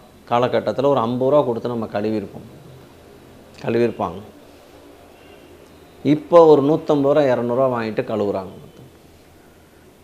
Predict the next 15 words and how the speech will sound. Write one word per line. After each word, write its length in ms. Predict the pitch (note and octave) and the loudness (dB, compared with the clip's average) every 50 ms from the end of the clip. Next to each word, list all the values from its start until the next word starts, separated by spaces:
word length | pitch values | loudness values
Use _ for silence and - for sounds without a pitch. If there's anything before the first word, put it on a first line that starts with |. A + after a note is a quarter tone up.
| - - - | -20 -8 -2
பணம் 340 | - C3 C#3+ E3 G3 G#3 G3 | 0 2 2 4 4 4 4
தான் 160 | G3 G3 F#3 | 4 4 6
வேறுபடுதே 580 | D#3+ D3+ D3+ D#3 D#3 C#3 C#3 C3 C3 B2 B2 A2 | 6 6 6 6 6 4 2 2 2 0 -2 -2
தவிர 320 | - A#2+ A2+ G#2+ A2+ B2 | -2 -4 -4 -4 -4 -4
அவங்க 220 | B2+ B2 A#2+ A2+ A2 | -4 -4 -4 -6 -6
செய்த 400 | - - C#3+ D3 D3+ D3 C#3+ C3+ | -4 0 0 0 0 0 -2 -2
செயல் 360 | C#3 - C3 D#3 E3+ E3+ D#3+ | -2 -2 -2 0 0 0 -2
மாறுதான்னு 560 | C#3+ B2 A2 A2 A2 G#2+ G2 G2+ G2+ G2+ G2 F#2+ | -2 -2 -2 -2 -2 -4 -4 -6 -6 -6 -8 -10
பாருங்க. 280 | F#2+ F2+ F2 F2 E2+ - - - - - - - - - - - - - - - - - - - - - - - - - - - - - - - - - - - - - - - | -12 -12 -12 -14 -16 -20 -20 -20 -20 -20 -20 -20 -20 -20 -20 -20 -20 -20 -20 -20 -20 -20 -20 -20 -20 -20 -20 -20 -20 -20 -20 -20 -20 -20 -20 -20 -20 -20 -20 -20 -20 -20 -12 -6
அந்த 160 | A#2 A2+ A2 | -2 -2 -2
பணிவிடை 480 | - - B2 C3 D3+ E3 E3+ E3 D#3 D3+ | 0 0 0 2 2 2 2 2 2 2
மாறுதா 420 | C3+ B2 A2+ A#2 A2 A2 A2+ A2+ G#2 | 0 0 -2 -2 -2 0 0 -2 -2
அப்படின்னா 260 | F#2 F#2 A2 B2+ B2+ | -2 -4 -6 -6 -4
மாறல. 320 | A#2 G#2+ G#2 G#2+ G#2 G2+ | -4 -2 -2 -2 -2 -4
பார்த்து 180 | F#2+ F2 - | -6 -8 -12